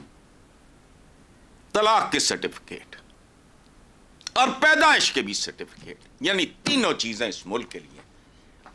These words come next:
इंसानों के लिए और इस मुल्क के लिए मनहूस। मसलन पैदाइश, पैदाइशें रोको, मतलब है उनको manage करो, उनको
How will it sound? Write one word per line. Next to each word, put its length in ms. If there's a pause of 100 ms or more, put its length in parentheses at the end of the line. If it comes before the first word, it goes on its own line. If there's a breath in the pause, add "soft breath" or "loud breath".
इंसानों 440
के 100
लिए 200
और 80
इस 160
मुल्क 180
के 100
लिए 160
मनहूस। 320
मसलन 240
पैदाइश, 400 (140)
पैदाइशें 480
रोको, 560 (1700)
मतलब 360
है 160
उनको 220
manage 600
करो, 300 (880)
उनको 280